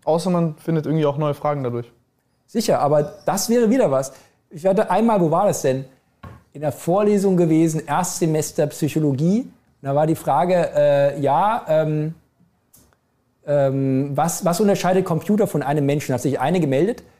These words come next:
Speaker 2: Ähm, ähm, Menschen stellen Fragen, Computer geben Antworten.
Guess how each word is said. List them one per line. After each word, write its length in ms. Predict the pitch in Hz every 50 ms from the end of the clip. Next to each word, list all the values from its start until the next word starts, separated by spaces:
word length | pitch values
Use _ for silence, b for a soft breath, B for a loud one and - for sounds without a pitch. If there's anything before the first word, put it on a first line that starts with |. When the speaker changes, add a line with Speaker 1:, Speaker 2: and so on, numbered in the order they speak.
| b b b -
Speaker 2:
Ähm, 520 | 147 147 151 147 143 147 143 147 147 139 - - 156
ähm, 500 | 139 131 127 127 127 127 131 123 131 - _ _ _
Menschen 400 | - 143 135 147 208 214 - 208
stellen 320 | - - 175 151 147 151 -
Fragen, 400 | - 139 123 135 170 190 180 -
Computer 440 | - 139 - - 175 175 170 151
geben 280 | - 143 135 127 127 131
Antworten. 500 | 127 123 131 - - 104 - - -